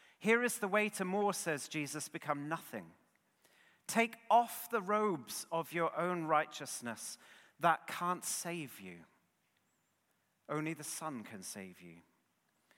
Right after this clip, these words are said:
Sadly, Nicodemus did retract inside his own intellect. Verse four, "How? How can someone be born again when they're old? Surely they can't enter a second time into their mother's womb and be born."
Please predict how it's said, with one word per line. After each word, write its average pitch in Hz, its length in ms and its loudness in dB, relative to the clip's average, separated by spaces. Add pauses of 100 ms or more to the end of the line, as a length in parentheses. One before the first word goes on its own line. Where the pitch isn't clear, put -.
(260)
Sadly, 151 440 2
Nicodemus 147 680 -4
did 135 220 -8
retract - 540 -4
inside 123 400 -4
his 120 160 -10
own 127 240 -8
intellect. 120 600 -10
Verse 113 240 -12
four, 101 360 -10 (220)
"How? 117 420 -4 (600)
How 151 200 -6
can 127 180 -12
someone 104 560 -10 (1040)
be 113 100 -4
born 107 480 -6
again 101 380 -6
when 101 180 -8
they're 101 180 -6
old? 95 600 -10
Surely 165 380 -4
they 127 100 -8
can't 135 340 0 (100)
enter 143 380 -6
a 113 60 -8
second 127 400 -8
time 120 360 -4
into 107 220 -12
their 113 140 -8
mother's 113 420 -10
womb 104 400 -10 (460)
and 120 100 -10
be 139 100 -8
born." 127 500 -6